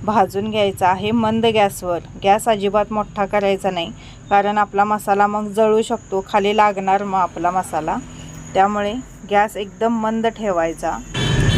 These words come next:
पोहे खायच्या चमच्याने एक चमचाभर मी साखर घातलेली आहे आणि चवीप्रमाणे मीठ घालायचं. मीठ थोडं जरी घातलं तरी चालेल, कारण की आपण भाजीमध्ये आणि वरण मीठ घालतोच, त्यामुळे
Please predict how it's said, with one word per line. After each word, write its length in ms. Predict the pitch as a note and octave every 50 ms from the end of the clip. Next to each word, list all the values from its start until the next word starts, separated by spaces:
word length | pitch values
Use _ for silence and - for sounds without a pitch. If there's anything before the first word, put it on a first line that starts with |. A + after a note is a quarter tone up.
| - - -
पोहे 320 | A#3+ A3+ A3 G3+ G3+ A3+
खायच्या 460 | A3 - B3 A#3+ A#3 A#3 A#3 A#3 B3 A#3
चमच्याने 640 | - B3+ A#3 A3 G#3 - A3 G#3 G#3+ G#3+ G#3+ G#3
एक 120 | G3+ - -
चमचाभर 580 | - A3+ G#3+ G3+ - G#3+ G3+ G3+ A3 A3 G#3
मी 240 | G#3+ G#3+ G#3+ A3+ C4 C#4+ - - - - - - - -
साखर 360 | A#3 G#3+ A3+ - A3 G#3 G#3+
घातलेली 480 | A3 A#3 A3+ - G#3 G3+ G3+ G#3 G#3
आहे 420 | G#3 G#3 G3 G3 F3+ F3 F#3+ G#3 A#3+ A#3 - - - -
आणि 240 | F#3+ G3+ G#3 G#3 G#3+
चवीप्रमाणे 880 | - - A#3 G#3 G3 G3+ G3 G3 - G#3 G#3 G3+ G3+ G3 G3 G3 G#3+ B3+ C4 - - - - - - -
मीठ 200 | G#3 A#3 A#3+ A#3+
घालायचं. 640 | A#3 A#3 A#3 G#3+ F#3 F3 D#3+ D3+ - - - D#3 - - - -
मीठ 180 | G#3+ A3+ A#3 B3 - -
थोडं 260 | C#4 B3 A3+ A3+ A3+
जरी 180 | A#3+ B3 B3 B3
घातलं 300 | B3+ B3+ B3 - G#3+ G#3 A3
तरी 160 | A3 A3+ A3+
चालेल, 500 | - - B3 G#3+ F#3+ F3 F3 F#3 G#3+ A#3 - - - - - - -
कारण 140 | G#3 G#3 G#3
की 80 | A3+
आपण 240 | A3 G#3+ A3 A3+ A#3
भाजीमध्ये 580 | A#3+ G#3+ A#3 G#3 E3+ F#3+ G3 A3 A3+ G#3+ G#3 G#3+
आणि 160 | G#3+ A3 A3
वरण 260 | G#3+ A3 G#3 F#3+ G3
मीठ 240 | G3+ G#3 G3+ G3 E3+ - - - - F#3
घालतोच, 480 | G#3 A3 G3 F3 - - D#3+ E3 - -
त्यामुळे 360 | G3+ G3 G3 G3 G3+ G#3 G#3+